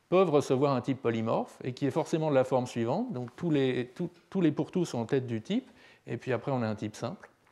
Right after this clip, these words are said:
Et puis, euh, toutes les autres variables, les variables liées par un lambda, les, les, les valeurs, les valeurs qu'on met dans les, dans des listes, dans les structures de données, ont forcément des types simples.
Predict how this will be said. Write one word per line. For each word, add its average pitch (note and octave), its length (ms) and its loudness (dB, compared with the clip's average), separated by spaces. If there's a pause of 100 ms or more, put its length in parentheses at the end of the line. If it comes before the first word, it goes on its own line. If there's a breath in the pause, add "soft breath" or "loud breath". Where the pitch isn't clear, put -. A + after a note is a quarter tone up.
(500 loud breath)
Et D#3 160 6
puis, G3+ 400 6
euh, D#3+ 100 10
toutes B3 240 2
les F#3+ 220 6
autres G#3+ 180 8
variables, D#3+ 520 6
les B2 60 2
variables A#2 360 2
liées A#2+ 120 0
par A2+ 200 -2
un A2+ 60 0
lambda, A#2+ 580 4
les, A#2+ 200 4
les, A2+ 200 2
les A2 160 2
valeurs, A#2 460 6
les A#2 100 2
valeurs A2 260 2
qu'on A#2 100 -2
met A2 140 0
dans G#2+ 100 -2
les, G#2+ 420 0
dans G#2 120 -4
des G#2+ 140 -2
listes, C3+ 220 -4
dans B2 60 -2
les A#2 120 -2
structures B2 320 -4
de A#2 100 0
données, B2+ 220 0
ont D#3+ 100 2
forcément C3+ 420 0
des A#2+ 120 -2
types A2+ 200 -8
simples. - 320 -14